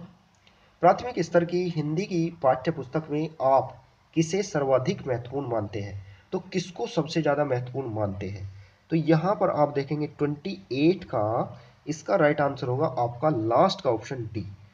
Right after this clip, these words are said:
और हिंदी भाषा को विविध रूप देने वाली रचनाएं। तो ये, इस चीज़ को हम सबसे ज़्यादा क्या करते हैं?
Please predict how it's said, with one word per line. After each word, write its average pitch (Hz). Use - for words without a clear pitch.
और 123
हिंदी 165
भाषा 143
को 135
विविध 147
रूप 143
देने 117
वाली 107
रचनाएं। 110
तो 127
ये, 147
इस 160
चीज़ 156
को 143
हम 127
सबसे 123
ज़्यादा 120
क्या 123
करते 127
हैं? 147